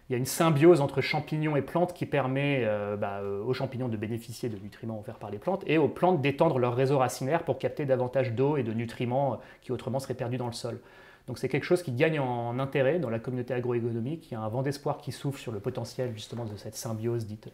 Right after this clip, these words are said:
symbiose mycorhizienne, avec, euh, des champignons et plantes qui se nourrissent, euh, euh, mutuellement, euh, et qui offrent le potentiel à nouveau de réduire les intrants. De, on parlait d'autonomie tout à l'heure, de gagner un peu plus en autonomie. Euh,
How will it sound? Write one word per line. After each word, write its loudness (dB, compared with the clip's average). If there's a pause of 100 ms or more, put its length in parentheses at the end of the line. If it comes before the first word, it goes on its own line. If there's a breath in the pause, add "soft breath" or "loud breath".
symbiose -2
mycorhizienne, -4 (520 loud breath)
avec, -6
euh, -4
des -10
champignons -4
et -2
plantes -6
qui -14
se -8
nourrissent, -4
euh, -8 (520 loud breath)
euh, -6
mutuellement, -2 (480 loud breath)
euh, -4
et -6
qui -12
offrent -6
le -2
potentiel -4
à -4
nouveau -4
de -8 (100)
réduire 2
les -4
intrants. -4
De, -2
on -8
parlait 0
d'autonomie 0
tout -18
à -6
l'heure, -4
de -4 (220)
gagner 4
un 2
peu 0
plus -4
en -4
autonomie. -6 (760 loud breath)
Euh, -12